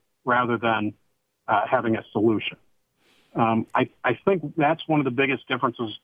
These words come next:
as a general proposition between, you know, conservatives and liberals is we're less about words and we're more about results. Um, those folks would rather have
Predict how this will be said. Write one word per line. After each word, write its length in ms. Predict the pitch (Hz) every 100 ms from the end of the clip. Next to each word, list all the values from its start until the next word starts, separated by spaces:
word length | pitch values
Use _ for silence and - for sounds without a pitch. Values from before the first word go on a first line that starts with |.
| -
as 80 | 120
a 80 | 117
general 320 | 104 131 135
proposition 600 | - 120 - 110 117 123
between, 320 | 110 - 120
you 440 | 113 104 _ - 120
know, 80 | 107
conservatives 640 | 117 143 139 123 123 107
and 140 | 117
liberals 360 | 139 127 110 110 - _ _ _ -
is 160 | 135
we're 280 | 127 165 139
less 260 | 117 147 160
about 300 | 175 151 127
words 400 | 127 135 127 117 123
and 140 | 117
we're 100 | 110
more 240 | 120 131
about 300 | 123 117 120
results. 460 | 117 110 110 95 - - - _ _ _ _ -
Um, 380 | 110 107 - 127
those 220 | 131 135
folks 300 | - 135 117
would 140 | 123 110
rather 340 | 123 143 139
have 380 | 131 127 120 117